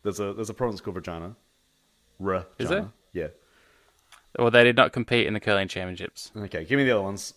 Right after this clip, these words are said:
Speaker 1: <clears throat>
Speaker 2: We had Alberta.
Speaker 1: Oh, yeah, cool.
Speaker 2: You should have had that. British Columbia. You should have had that.
Speaker 1: Well, that's Vancouver, so.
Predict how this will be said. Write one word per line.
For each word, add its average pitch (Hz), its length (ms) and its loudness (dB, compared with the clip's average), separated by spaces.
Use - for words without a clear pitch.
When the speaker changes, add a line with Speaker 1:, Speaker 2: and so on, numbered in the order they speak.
Speaker 1:
<clears throat> 165 60 -6
Speaker 2:
We 127 140 4
had 127 260 10
Alberta. 120 500 6
Speaker 1:
Oh, 381 120 -2
yeah, 123 160 0
cool. 120 160 -12
Speaker 2:
You 107 80 -20
should 107 220 -2
have 95 80 -4
had 95 100 -4
that. - 220 0
British 139 220 2
Columbia. 131 440 4
You - 80 -10
should - 160 -2
have 101 60 -2
had 104 100 -4
that. 107 220 -2
Speaker 1:
Well, 117 100 -6
that's 117 140 -6
Vancouver, 80 480 -10
so. - 160 -20